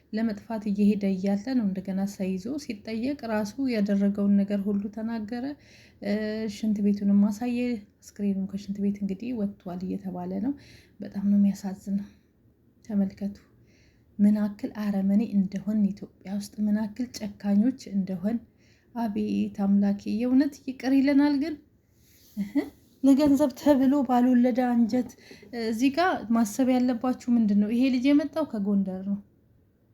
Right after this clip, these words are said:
ከጎጃም ነው። ገንዘቡ የገባው በጎጃም አካውንት ነው።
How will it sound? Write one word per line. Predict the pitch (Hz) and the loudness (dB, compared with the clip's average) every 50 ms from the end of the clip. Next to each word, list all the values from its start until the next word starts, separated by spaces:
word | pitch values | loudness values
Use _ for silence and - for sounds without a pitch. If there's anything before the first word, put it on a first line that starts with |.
| _ _ | _ _
ከጎጃም | - 233 226 220 220 214 214 202 240 220 202 - 208 202 196 202 | -2 0 2 4 4 2 2 2 2 2 0 0 0 0 2 2
ነው። | 202 202 202 - _ _ _ _ _ _ _ - | 0 0 -2 -4 _ _ _ _ _ _ _ -2
ገንዘቡ | 214 240 254 247 233 254 262 254 | 2 4 4 4 4 4 2 2
የገባው | 277 277 254 285 285 262 285 - 311 311 | 2 2 2 2 0 0 -2 -4 -2 -2
በጎጃም | 262 247 208 208 220 202 208 208 208 208 | 0 0 0 -2 -2 -2 0 0 2 2
አካውንት | 202 202 202 - 196 190 196 202 202 202 | 2 2 0 -2 -2 0 0 0 0 -2
ነው። | 196 196 - | -6 -8 -8